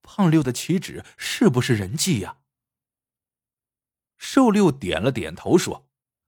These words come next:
：“我也只是赌一把。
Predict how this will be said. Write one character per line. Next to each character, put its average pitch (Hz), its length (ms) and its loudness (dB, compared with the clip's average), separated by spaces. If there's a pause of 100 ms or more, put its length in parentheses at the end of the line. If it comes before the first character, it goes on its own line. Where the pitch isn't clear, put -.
(1600)
：“我 113 180 4
也 113 160 -2
只 101 160 -6
是 123 160 0
赌 90 260 -6
一 131 140 4
把。 87 460 -8